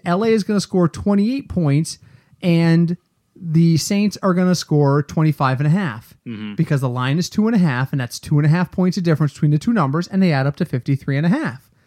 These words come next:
Speaker 1: So you can use implied team totals to figure out what teams are projected to score big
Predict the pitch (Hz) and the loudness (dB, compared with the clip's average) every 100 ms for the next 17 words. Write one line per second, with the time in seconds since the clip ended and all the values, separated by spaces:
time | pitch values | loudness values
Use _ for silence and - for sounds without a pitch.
0 | _ _ _ _ _ - - 208 247 302 | _ _ _ _ _ -8 0 4 4 2
1 | 285 226 208 311 240 240 - 233 220 180 | 0 4 4 4 4 0 0 -2 -2 -4
2 | - 208 190 - 330 285 117 127 165 - | -2 0 0 -2 0 0 -2 -6 -10 -14
3 | _ _ _ - 190 - 262 226 220 196 | _ _ _ -2 -2 -2 -6 -2 -2 0
4 | 190 190 180 151 190 - - 190 185 175 | -2 -4 -4 -2 -2 -2 -4 0 2 0
5 | 160 - 151 - 156 127 151 160 - 151 | 0 0 -2 0 -4 0 0 0 -2 -6
6 | 143 135 - 143 135 123 131 113 107 | -4 -4 0 2 2 2 -4 -4 -10